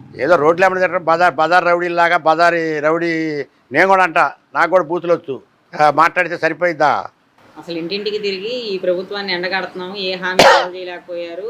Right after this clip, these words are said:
Speaker 2: అవన్నీ నేను బయట పెడతాను అంటున్నారు ఆయన.
Speaker 1: ఏందా ఏ ప్రభుత్వాన్ని వాడు ఎండగట్టేది? వాడికి ఎండగడతాం అంటే ఏంది వాడికి తెలుసు అసలు?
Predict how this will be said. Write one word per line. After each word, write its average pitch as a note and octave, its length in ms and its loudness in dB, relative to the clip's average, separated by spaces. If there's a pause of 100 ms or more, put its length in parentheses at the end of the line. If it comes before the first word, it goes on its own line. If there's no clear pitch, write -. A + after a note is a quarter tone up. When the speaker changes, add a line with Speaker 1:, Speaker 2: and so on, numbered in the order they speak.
(120)
Speaker 2:
అవన్నీ G3 320 -10
నేను G3 180 -10
బయట F#3 240 -2
పెడతాను F#3 300 -6
అంటున్నారు C#3 400 -8
ఆయన. - 580 -14
Speaker 1:
ఏందా E3+ 340 4
ఏ F3 260 4
ప్రభుత్వాన్ని G3+ 480 0
వాడు F3 240 4
ఎండగట్టేది? E3 560 -2
వాడికి D#3 300 2
ఎండగడతాం F#3 380 0
అంటే F#3+ 140 -2
ఏంది E3+ 120 -4
వాడికి C#3 180 -4
తెలుసు D3+ 160 -4
అసలు? D#3+ 340 2